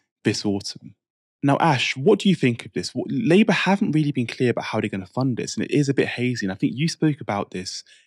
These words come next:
in the lead up to the election, about how Labour weren't really being honest about the numbers and the matter of issues. So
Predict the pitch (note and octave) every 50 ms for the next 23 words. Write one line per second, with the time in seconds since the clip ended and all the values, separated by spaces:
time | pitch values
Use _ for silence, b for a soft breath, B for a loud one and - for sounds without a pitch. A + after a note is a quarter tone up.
0 | b b - A2 G#2 G#2 A2+ A2+ - - - G#2+ G2+ A2+ F2+ - - - G#2 F2+
1 | - C2+ - - - C3 A#2+ A2+ A#2 C#3 E3+ F3+ D#3 B2+ A2+ B2+ B2 - A2+ A2
2 | C3 C#3+ C#3+ C#3 - A#2+ A#2 - - - B2 A2+ G#2 F#2 - - - - b b
3 | b b b b - - - G2+ F2+ A#2+ B2 A#2 B2 B2 C3+ C#3 B2+ G#2 G2 -
4 | G2+ G2+ G2+ G#2+ A#2 B2 C3+ C3+ - - A2+ F#2+ E2+ E2+ - - - - - -
5 | - - - - - B2 A#2 A2+